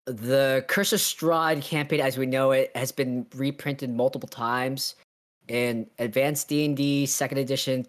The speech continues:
third edition, three point five. It got skipped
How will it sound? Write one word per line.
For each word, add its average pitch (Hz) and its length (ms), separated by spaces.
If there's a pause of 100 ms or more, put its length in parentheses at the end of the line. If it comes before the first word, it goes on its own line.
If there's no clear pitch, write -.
third 135 220
edition, 131 640
three 135 200
point 135 360
five. 120 640 (300)
It 135 60
got 185 220
skipped - 520